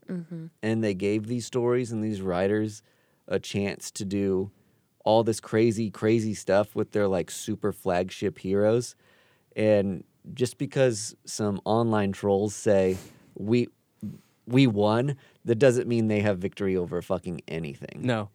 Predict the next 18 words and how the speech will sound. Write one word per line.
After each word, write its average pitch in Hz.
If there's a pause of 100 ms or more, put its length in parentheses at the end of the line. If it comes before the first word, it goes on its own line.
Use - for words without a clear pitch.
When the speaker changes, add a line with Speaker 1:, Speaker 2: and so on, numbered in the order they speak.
Speaker 3:
And 156
in 151
fact, 185
I 135
bet 143
Marvel 117
sees 110
that 127
and 110
they, 104 (100)
and 110
they 104
say, 101 (580)
"We 107
gotta 131
remember 117
to 95
not 95